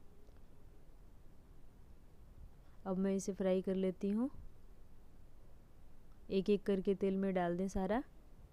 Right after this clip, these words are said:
और fry कर लें। देखिए,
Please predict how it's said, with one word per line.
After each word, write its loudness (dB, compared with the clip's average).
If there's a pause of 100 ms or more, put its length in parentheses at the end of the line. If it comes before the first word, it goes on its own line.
(280)
और 4 (240)
fry 6
कर 0
लें। 0 (2500)
देखिए, -2